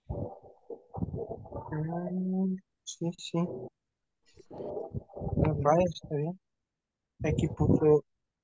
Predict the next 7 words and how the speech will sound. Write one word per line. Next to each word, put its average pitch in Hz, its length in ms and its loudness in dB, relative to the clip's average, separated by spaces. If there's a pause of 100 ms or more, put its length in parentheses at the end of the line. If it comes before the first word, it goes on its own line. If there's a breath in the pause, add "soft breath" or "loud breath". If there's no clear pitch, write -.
(600)
"Who 156 60 6
is 156 180 6
going 160 300 6
to 151 140 -2
share 160 440 8
screen?", 160 440 4
dice. 139 480 0